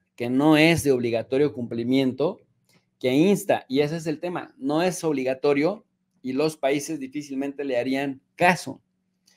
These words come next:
Insta a los países del bloque a eliminar todas las restricciones a los ataques de Ucrania en territorio ruso.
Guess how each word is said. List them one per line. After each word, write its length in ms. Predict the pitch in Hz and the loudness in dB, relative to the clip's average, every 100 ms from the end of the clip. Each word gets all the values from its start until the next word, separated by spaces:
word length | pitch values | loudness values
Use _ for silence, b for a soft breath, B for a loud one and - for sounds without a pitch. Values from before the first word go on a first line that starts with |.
| b b - _ - - _ _ | b b -20 _ -10 -10 _ _
Insta 360 | 165 190 190 | 6 8 8
a 40 | 196 | 8
los 200 | 165 - | 8 6
países 380 | 202 160 165 160 | 6 6 4 4
del 160 | 139 | 6
bloque 300 | 143 156 170 | 8 6 6
a 40 | 165 | 4
eliminar 480 | 143 135 135 151 | 4 4 4 2
todas 260 | 139 160 170 | 4 6 8
las 120 | 151 | 6
restricciones 600 | 131 127 127 131 151 160 | 0 -6 -8 -4 -2 -2
a 40 | 143 | -2
los 200 | 131 123 | -4 -6
ataques 600 | 120 139 151 160 - - _ _ _ | -8 -8 -6 -8 -10 -18 _ _ _
de 160 | - 151 | -2 0
Ucrania 500 | 147 139 143 151 151 | 0 -2 -2 -2 -2
en 180 | 131 127 | -6 -6
territorio 500 | 143 143 139 143 139 | -2 -4 -2 2 2
ruso. 400 | 143 185 156 - | 2 -2 -4 -8